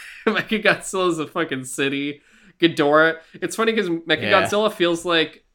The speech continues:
Speaker 1: if Reddit became a location.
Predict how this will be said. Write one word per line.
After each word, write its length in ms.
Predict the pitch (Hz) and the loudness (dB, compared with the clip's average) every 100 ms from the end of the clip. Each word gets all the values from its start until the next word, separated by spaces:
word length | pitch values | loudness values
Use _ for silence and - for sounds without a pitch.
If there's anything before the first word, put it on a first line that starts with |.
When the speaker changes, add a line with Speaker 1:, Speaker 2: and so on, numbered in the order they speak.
| _ _ _ _ - | _ _ _ _ -2
Speaker 1:
if 360 | 160 156 147 - | 2 4 2 -4
Reddit 560 | 135 123 127 139 170 - _ _ _ _ _ _ _ _ _ _ _ _ _ _ _ _ _ _ _ 127 | -8 2 4 4 0 -4 _ _ _ _ _ _ _ _ _ _ _ _ _ _ _ _ _ _ _ -4
became 720 | 147 - 135 135 147 151 143 _ _ _ _ - | -4 0 0 0 0 -4 -10 _ _ _ _ -8
a 260 | 131 127 127 | -4 -2 -2
location. 720 | 123 120 135 131 180 175 | -2 -2 -4 -4 -6 -10